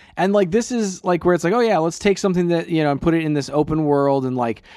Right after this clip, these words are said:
where you're, the exploration is kind of the, a key factor, um, with bosses that just kinda roam around.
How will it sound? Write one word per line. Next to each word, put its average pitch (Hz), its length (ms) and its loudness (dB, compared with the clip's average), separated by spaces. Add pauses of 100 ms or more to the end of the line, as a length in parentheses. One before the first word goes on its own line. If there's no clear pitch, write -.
where 131 120 -4
you're, 123 160 -2
the 123 160 -6
exploration 143 720 -2
is 131 120 -4
kind 135 180 -2
of 135 100 -2
the, 131 260 -2
a 123 60 -4
key 143 280 -2
factor, 123 600 -6 (380)
um, 131 600 2
with 135 240 -2
bosses 131 380 0
that 135 140 -4
just 139 180 -4
kinda 139 160 -4
roam 131 220 0
around. 127 400 0